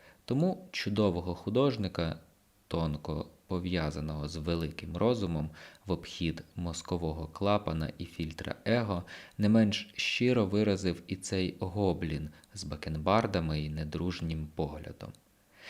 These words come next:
Щоб змінити тему, я повернувся до зморщок на своїх штанах.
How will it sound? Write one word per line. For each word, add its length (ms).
Щоб 260
змінити 440
тему, 420
я 140
повернувся 680
до 140
зморщок 680
на 160
своїх 420
штанах. 560